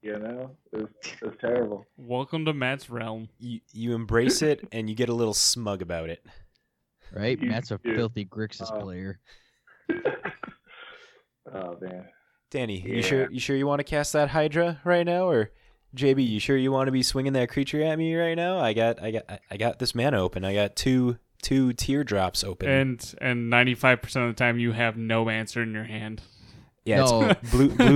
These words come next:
Speaker 4: Matt.
Speaker 3: all about bluffing.
Speaker 2: <laughs>
Speaker 4: Matt, more, it's
Speaker 1: Dude.
Speaker 4: more like, "I've got four blue open. Do you sure you wanna go to combat?"
Speaker 1: Right.
Speaker 4: <laughs> Damn cryptic lock.
Speaker 3: Uh, J B, I can taste
Speaker 1: Dude,
Speaker 3: the
Speaker 1: but,
Speaker 3: salt.
Speaker 1: but,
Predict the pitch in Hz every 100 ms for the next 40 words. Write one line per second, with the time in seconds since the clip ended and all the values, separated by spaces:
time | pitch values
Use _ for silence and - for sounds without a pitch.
0 | 147 139 131 123 104 95 98 95 85 190
1 | - 254 - 220 - - - 110 110 135
2 | 143 117 - 127 120 123 123 120 131 139
3 | 127 120 120 120 _ 123 131 123 110 151
4 | 139 117 123 139 123 113 107 104 107 107
5 | 107 127 127 123 123 120 117 127 120 131
6 | 139 143 160 - _ _ - - - 226
7 | 226 - _ - 208 208 - 330 285 320
8 | - 320 262 381 - - 131 107 - 127
9 | 117 117 113 107 104 113 - _ - -
10 | - - - 123 104 92 87 - - _
11 | _ _ _ _ _ _ _ - - _
12 | - 120 104 95 101 95 101 170 - 101
13 | 135 135 151